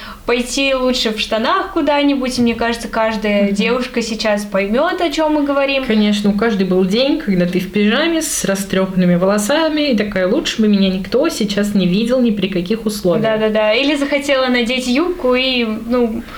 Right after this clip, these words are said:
Speaker 1: побрила ноги чисто до колена. Вот
Speaker 2: Конечно.
Speaker 1: такое.
Speaker 2: Но тут дело именно в непринятии себя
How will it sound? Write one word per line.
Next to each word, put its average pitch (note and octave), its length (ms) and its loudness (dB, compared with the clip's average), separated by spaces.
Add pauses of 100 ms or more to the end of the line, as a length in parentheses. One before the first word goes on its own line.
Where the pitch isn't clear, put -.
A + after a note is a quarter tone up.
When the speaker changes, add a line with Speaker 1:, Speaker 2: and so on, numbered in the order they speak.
(160)
Speaker 1:
побрила C#4+ 420 2
ноги B3 280 0
чисто A#3+ 460 -2 (220)
до A3+ 300 -2
колена. G#3 480 0
Вот A3+ 140 0
Speaker 2:
Конечно. G#3+ 260 2
Speaker 1:
такое. G3+ 340 0 (920)
Speaker 2:
Но A#3 220 4
тут C#4+ 340 -2
дело C4 300 2
именно G#3+ 420 4 (340)
в - 60 0
непринятии G#3 840 2
себя G#3 520 0